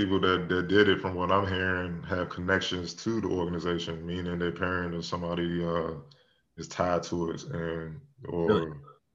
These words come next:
Speaker 1: invest money. Yeah. So sometimes
Speaker 2: Cool.
Speaker 1: it's deeper than, you know, just a fan. It's no different than when, um, what was that, a couple years ago, the Raptors played the Warriors in the finals, and the, the minority owner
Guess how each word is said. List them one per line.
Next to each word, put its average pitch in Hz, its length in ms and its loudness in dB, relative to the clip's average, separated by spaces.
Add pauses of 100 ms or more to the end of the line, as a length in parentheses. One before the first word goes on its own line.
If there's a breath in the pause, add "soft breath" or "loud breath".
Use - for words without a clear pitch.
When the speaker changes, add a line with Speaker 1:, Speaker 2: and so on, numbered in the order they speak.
Speaker 1:
invest 87 340 0
money. 90 240 0
Yeah. 87 360 2
So 87 380 -2
sometimes 95 360 2
Speaker 2:
Cool. 131 100 8
Speaker 1:
it's - 80 -4
deeper 98 400 2
than, 87 500 0 (580 loud breath)
you 85 60 -8
know, 85 160 0
just 87 220 2
a - 20 -4
fan. 90 320 2
It's 104 120 2
no 117 180 8
different 110 300 4
than 104 160 6
when, 101 120 6
um, 92 560 2 (840)
what 101 100 0
was 90 120 -2
that, 87 120 0
a 85 60 -4
couple 98 240 4
years 98 220 4
ago, 98 180 4
the 87 60 2
Raptors 92 380 4
played 95 200 2
the - 20 2
Warriors 92 320 4
in 85 80 -2
the 82 60 -4
finals, 98 540 0
and 85 380 -2
the, 82 320 -2
the 85 120 -4
minority 92 580 4
owner 92 520 2